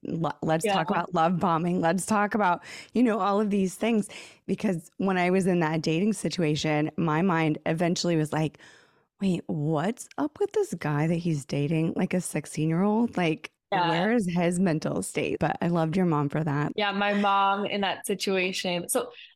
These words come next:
Speaker 2: I, at first I wasn't direct with the guy. I was so all for it. It was, like,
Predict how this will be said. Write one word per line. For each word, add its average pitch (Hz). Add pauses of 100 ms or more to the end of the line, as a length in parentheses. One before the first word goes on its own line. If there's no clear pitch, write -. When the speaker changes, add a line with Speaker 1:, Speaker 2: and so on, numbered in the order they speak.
(140)
Speaker 2:
I, 233
at 254
first 320
I 240
wasn't 196
direct 190
with 185
the 190
guy. 175
I 190
was 220
so 196
all 175
for 175
it. 175
It 202
was, 214
like, 196